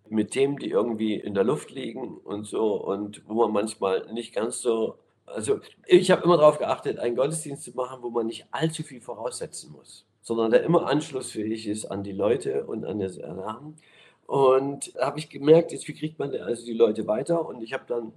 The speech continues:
äh, immer mal so, so, so Themenreihen gehabt, dann, wo es also in die Tiefe ging, also Themenreihe Geistesgaben, Themenreihe,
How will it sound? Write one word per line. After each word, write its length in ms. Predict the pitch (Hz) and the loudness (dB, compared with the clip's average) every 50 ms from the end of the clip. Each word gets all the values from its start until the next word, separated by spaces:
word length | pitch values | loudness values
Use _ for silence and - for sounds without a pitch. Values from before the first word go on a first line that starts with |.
| _ | _
äh, 120 | - 110 113 | 0 2 2
immer 220 | 117 123 123 127 | 2 4 2 2
mal 220 | 120 117 107 110 | 4 4 2 2
so, 260 | 107 - 120 107 107 104 | 2 0 0 2 2 0
so, 400 | 98 101 107 104 98 - - - | 0 0 0 0 0 -2 -6 -10
so 160 | - 110 107 | -10 -8 -8
Themenreihen 840 | 101 - 120 127 131 120 104 82 90 92 92 90 95 95 95 90 - | -2 2 2 2 4 2 0 0 0 0 -2 -4 -8 -10 -10 -12 -12
gehabt, 400 | - - - 87 95 95 - - | -10 -10 -8 -8 -10 -10 -8 -6
dann, 560 | 95 90 90 90 87 82 82 - - 80 78 - _ | -6 -6 -6 -6 -10 -12 -14 -14 -16 -18 -20 -20 _
wo 180 | - 98 98 98 | -8 -6 -6 -6
es 280 | 95 - - - - | -6 -8 -10 -12 -10
also 360 | - 87 87 87 95 92 87 - - - - - _ | -8 -8 -8 -6 -6 -6 -6 -8 -14 -20 -20 -20 _
in 140 | - 92 85 | -16 -14 -14
die 100 | 85 82 | -14 -14
Tiefe 320 | - - 104 104 101 104 | -10 -8 -8 -6 -6 -8
ging, 320 | 98 - 95 92 90 90 90 | -8 -6 -8 -8 -8 -8 -8
also 240 | 85 82 87 85 80 - | -10 -10 -12 -16 -16 -14
Themenreihe 640 | - - 92 90 87 82 78 82 82 85 85 87 - - _ _ - | -8 -8 -6 -6 -8 -10 -8 -6 -6 -6 -6 -8 -14 -18 _ _ 2
Geistesgaben, 840 | 90 98 101 104 - - 107 104 - 98 90 87 90 90 90 92 92 | 4 4 4 4 0 -6 -10 -2 0 2 2 2 0 -2 -6 -10 -8
Themenreihe, 800 | - 90 90 92 92 90 85 - - 82 82 82 80 80 80 | -6 -4 -4 -4 -4 -8 -10 -10 -8 -8 -6 -6 -6 -8 -10